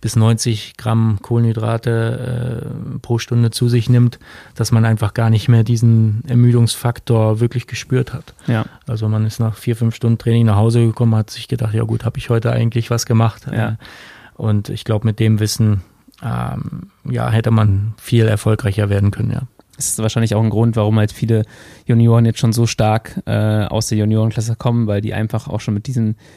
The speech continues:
Speaker 2: ja, Ansätzen lange trainieren in einer Zeit, wo man sich, glaub ich, extrem gut verbessert als, als Jugendlicher.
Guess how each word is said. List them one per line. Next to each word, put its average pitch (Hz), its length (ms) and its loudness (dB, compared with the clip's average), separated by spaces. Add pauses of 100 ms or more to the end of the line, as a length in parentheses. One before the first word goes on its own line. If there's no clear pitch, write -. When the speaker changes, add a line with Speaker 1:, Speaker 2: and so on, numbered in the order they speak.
(640)
Speaker 2:
ja, 107 140 0
Ansätzen 127 480 0
lange 123 240 2
trainieren 131 460 2
in 117 100 0
einer 120 120 0
Zeit, 127 340 -2
wo 123 80 -2
man 120 120 2
sich, 113 140 -4
glaub 117 160 -2
ich, 120 120 -4
extrem 127 420 0
gut 127 160 0
verbessert 131 440 -2
als, 120 220 -6
als 123 160 -8
Jugendlicher. 127 640 0